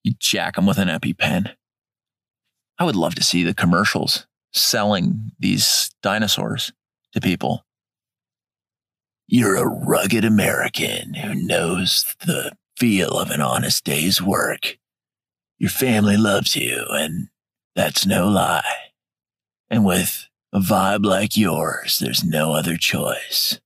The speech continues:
than a Stegosaurus. Find out more at stegosaurus dot dinosaur." Yeah, that plays.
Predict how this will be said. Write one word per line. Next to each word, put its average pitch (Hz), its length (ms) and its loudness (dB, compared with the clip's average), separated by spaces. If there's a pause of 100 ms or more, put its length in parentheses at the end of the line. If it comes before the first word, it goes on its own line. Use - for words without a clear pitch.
(300)
than - 160 -2
a 73 60 -4
Stegosaurus. - 1300 -2 (1300)
Find - 200 0
out 90 140 2
more 92 240 2
at - 100 -6
stegosaurus - 960 -4 (520)
dot - 280 0
dinosaur." - 720 -4 (1040)
Yeah, 151 260 0 (680)
that 135 140 0
plays. 143 380 2